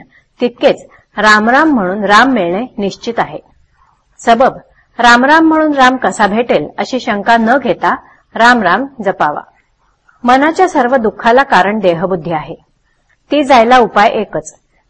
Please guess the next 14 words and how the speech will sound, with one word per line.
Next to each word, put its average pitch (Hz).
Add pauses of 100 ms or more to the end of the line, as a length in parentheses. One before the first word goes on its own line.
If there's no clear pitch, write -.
प्रेमाने 247
भगवंताचे 214
नामस्मरण 190
करावे. 156 (840)
त्याच्या 240
योगाने 226 (180)
सर्व 233
मल 190
जाईल. 170 (800)
नामस्मरणच 311
रामाची 220
गाठ 214
घालून 190
देईल. 156